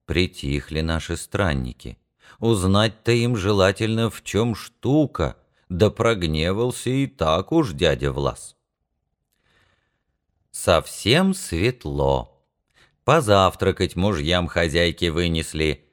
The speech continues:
Ватрушки с творогом, гусятина. Прогнали тут гусей, три затомилися, мужик их нес под мышкою. Продай, помрут до городу.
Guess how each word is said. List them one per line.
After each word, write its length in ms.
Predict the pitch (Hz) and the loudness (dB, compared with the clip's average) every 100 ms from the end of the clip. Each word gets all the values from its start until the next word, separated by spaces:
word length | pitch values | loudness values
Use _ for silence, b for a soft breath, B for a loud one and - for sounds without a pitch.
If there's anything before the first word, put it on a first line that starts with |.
| _ | _
Ватрушки 800 | 85 101 101 95 107 107 - 101 | 0 2 2 0 0 -2 -4 -6
с 80 | - | -6
творогом, 840 | 95 107 113 104 110 113 117 110 _ | -2 0 2 2 4 4 2 -2 _
гусятина. 1200 | - 85 80 - 71 78 98 113 - 110 117 113 - _ _ | -8 -2 -2 -4 -2 0 2 2 0 -2 0 -2 -4 _ _
Прогнали 640 | 107 110 107 117 131 117 107 | 2 4 4 2 2 2 0
тут 360 | - 110 98 - | 0 -4 -4 -8
гусей, 800 | 92 117 107 - 170 127 - _ _ | -4 -2 -4 -2 2 2 0 _ _
три 260 | 143 165 156 | -2 0 2
затомилися, 920 | 98 - 78 73 73 73 - 78 71 b b | 0 0 0 0 0 -2 0 0 0 b b
мужик 400 | 139 131 110 - | 2 2 2 -4
их 100 | 92 | -4
нес 260 | 95 87 - | -2 -2 0
под 240 | 87 80 | 0 0
мышкою. 560 | 82 69 - 67 60 - _ b b b _ | -2 -4 -6 -8 -8 -12 _ b b b _
Продай, 760 | 90 90 73 92 110 107 90 71 | 0 0 2 2 4 4 2 0
помрут 720 | 92 117 135 139 156 123 85 | 0 2 2 2 2 0 2
до 160 | 107 | 0
городу. 600 | 101 113 101 85 71 65 | 2 2 4 2 0 -6